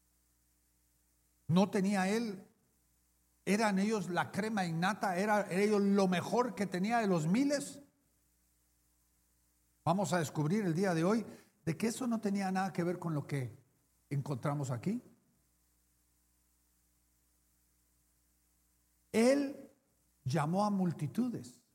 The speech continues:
pero escogió algunos. Y los escogió con un propósito, los escogió con un objetivo, los escogió con un, un,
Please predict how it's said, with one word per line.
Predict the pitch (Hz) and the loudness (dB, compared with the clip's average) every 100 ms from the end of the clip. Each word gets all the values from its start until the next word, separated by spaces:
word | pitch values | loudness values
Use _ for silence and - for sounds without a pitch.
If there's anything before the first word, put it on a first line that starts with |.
| _ _ _ _ _ _ | _ _ _ _ _ _
pero | 147 | 0
escogió | 135 - 135 113 180 226 233 - - _ _ - | 0 0 -6 -2 0 0 -2 -10 -20 _ _ -2
algunos. | 117 117 208 233 - - _ _ _ _ _ _ _ _ _ _ _ _ _ _ | 0 2 0 -2 -8 -18 _ _ _ _ _ _ _ _ _ _ _ _ _ _
Y | 190 | 4
los | 190 185 - | 6 6 2
escogió | 185 - 175 - 226 247 277 269 - - | -2 0 -2 0 4 4 4 0 -14 -16
con | - 185 | 0 4
un | 214 - | 4 2
propósito, | - 175 - 202 - 143 156 | 0 -2 -2 -6 -6 -6 -4
los | 156 - | -2 -4
escogió | 151 - 160 - 262 | -8 -6 -8 -2 -4
con | 262 202 | -2 -2
un | 208 220 | 0 -2
objetivo, | 175 139 151 214 196 151 | -2 -4 -4 -4 -2 -2
los | 131 - | -2 -2
escogió | 127 - 147 - 254 254 254 - - - | -4 -4 -6 2 4 4 0 -12 -18 -2
con | 185 185 185 | 2 2 2
un, | 208 247 240 - - _ _ | 0 2 0 -4 -18 _ _
un, | 202 254 262 220 | 2 4 2 -4